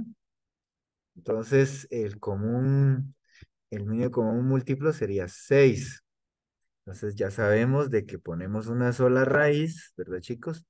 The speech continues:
Le ponemos, eh, la nueva raíz que sería seis y tendríamos ciento veintiocho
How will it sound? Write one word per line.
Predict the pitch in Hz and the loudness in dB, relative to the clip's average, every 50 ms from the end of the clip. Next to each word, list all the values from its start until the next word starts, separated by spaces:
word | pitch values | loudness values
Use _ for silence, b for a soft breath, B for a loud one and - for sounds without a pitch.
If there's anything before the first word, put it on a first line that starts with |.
| _ _ _ _ _ _ _ _ _ _ _ _ | _ _ _ _ _ _ _ _ _ _ _ _
Le | - 110 113 113 113 107 | -6 -2 0 2 2 2
ponemos, | 107 107 101 101 113 113 117 123 131 135 131 131 - - - - - - _ - - _ | 2 0 -2 -2 0 0 0 2 2 0 0 0 -4 -10 -14 -16 -18 -18 _ -20 -20 _
eh, | _ 104 98 98 98 95 98 98 | _ -6 -6 -4 -4 -6 -6 -6
la | 98 101 | -6 -4
nueva | 104 120 135 139 143 135 123 | 0 2 4 6 6 6 6
raíz | 110 107 104 110 120 127 123 | 4 4 2 2 2 0 -2
que | - - 127 | -2 -4 -4
sería | - 120 101 104 110 117 117 | -2 -4 -6 -2 0 0 0
seis | 117 113 156 147 156 180 233 165 - - - _ _ _ _ _ _ _ _ _ _ _ _ _ - _ _ _ _ _ | 2 4 6 6 6 6 4 0 -6 -12 -16 _ _ _ _ _ _ _ _ _ _ _ _ _ -20 _ _ _ _ _
y | - 160 160 | -4 -4 -2
tendríamos | 160 170 165 156 139 139 147 147 147 147 147 147 156 156 160 165 165 160 - - - - - - | 0 -2 0 0 0 0 0 0 0 0 0 -2 -2 0 0 0 0 0 -4 -8 -12 -14 -16 -12
ciento | - 110 104 107 107 110 104 107 127 123 127 | -8 -6 -4 -4 -4 -6 -6 -2 -2 0 0
veintiocho | 127 135 143 147 147 139 143 170 160 160 151 143 147 - - 175 175 185 196 | 0 -2 -2 -4 -6 -2 0 4 6 6 4 4 0 -4 -4 -4 -4 -4 -6